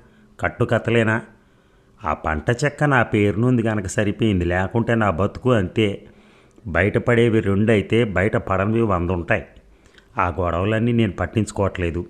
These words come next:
నా ఉద్దేశం నాది. ఇదిగో, ఇదంతా కాదు కానీ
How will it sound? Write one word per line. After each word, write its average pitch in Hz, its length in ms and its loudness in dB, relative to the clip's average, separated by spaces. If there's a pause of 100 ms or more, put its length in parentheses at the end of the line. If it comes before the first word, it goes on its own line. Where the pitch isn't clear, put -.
(220)
నా 82 220 2
ఉద్దేశం 82 580 -4
నాది. 92 380 -2 (2250)
ఇదిగో, 95 360 2 (320)
ఇదంతా 82 420 -2
కాదు 80 260 -2
కానీ 90 440 -2